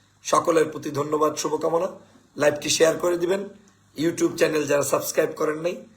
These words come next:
তারা সাবস্ক্রাইব করে দিবেন। ভালো থাকবেন, সুস্থ থাকবেন, আল্লাহ হাফেজ। আবারও দেখা হবে ভিন্ন বিষয়, ভিন্ন সময়ে। আসসালামু আলাইকুম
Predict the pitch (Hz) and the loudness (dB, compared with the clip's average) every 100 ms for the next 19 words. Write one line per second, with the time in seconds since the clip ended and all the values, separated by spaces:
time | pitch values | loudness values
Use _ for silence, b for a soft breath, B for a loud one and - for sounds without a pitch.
0 | b b _ - 135 135 143 139 - 147 | b b _ -2 0 2 0 -2 -2 -2
1 | 135 - 135 135 147 180 180 - - - | -2 -4 -4 -4 -2 -2 -2 -14 -20 -20
2 | _ _ 120 160 175 170 156 151 143 - | _ _ 0 0 2 0 0 -4 -4 -8
3 | - 175 170 156 156 - - 151 143 131 | -6 -2 -2 0 -4 -4 -2 0 2 2
4 | 123 123 - b b b 139 147 160 139 | 0 -6 -8 b b b 0 4 4 4
5 | 135 143 143 143 131 139 143 131 - 160 | 2 4 2 0 -6 -6 -6 -6 -4 -6
6 | 139 123 127 120 104 98 _ _ _ _ | -6 -10 -10 -10 -12 -16 _ _ _ _
7 | - - 147 143 135 131 143 143 185 - | -10 -4 0 0 0 -2 -2 -4 -8 -8